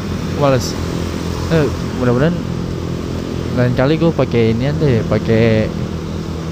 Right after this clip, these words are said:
mobil, angkot ya. <laughs> Apa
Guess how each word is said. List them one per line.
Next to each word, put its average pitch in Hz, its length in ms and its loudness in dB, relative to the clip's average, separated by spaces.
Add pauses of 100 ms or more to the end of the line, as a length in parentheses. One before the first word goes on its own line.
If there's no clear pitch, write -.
(100)
mobil, 131 540 2 (1300)
angkot 123 380 0 (180)
ya. 131 400 4
<laughs> - 0 - (4000)
Apa 196 200 2